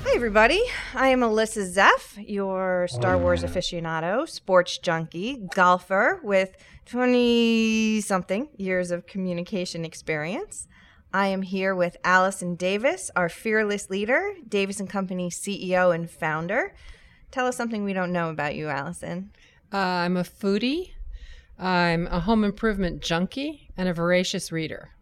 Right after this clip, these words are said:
Speaker 1: Ooh. Today, we are going to talk about the state of internal communication, where we were, where we are today,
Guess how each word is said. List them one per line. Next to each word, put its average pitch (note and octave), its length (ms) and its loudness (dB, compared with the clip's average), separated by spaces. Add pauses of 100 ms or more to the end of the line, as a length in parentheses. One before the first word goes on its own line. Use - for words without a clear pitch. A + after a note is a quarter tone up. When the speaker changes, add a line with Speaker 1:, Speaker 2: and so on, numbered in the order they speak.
Speaker 1:
Ooh. E3 600 -8 (680)
Today, A#3 920 2
we A#3+ 140 0
are A3+ 80 2
going G#3 160 2
to G3+ 60 -2
talk G3 300 2
about F3 260 0
the F3+ 60 -6
state A3+ 360 -2
of F#3+ 80 -4
internal F#3+ 440 -2
communication, D#3+ 920 -6 (300)
where D#3 180 -6
we D#3 140 -6
were, B3 600 2 (300)
where E3+ 140 0
we D#3+ 140 0
are D3 100 2
today, G#3+ 720 2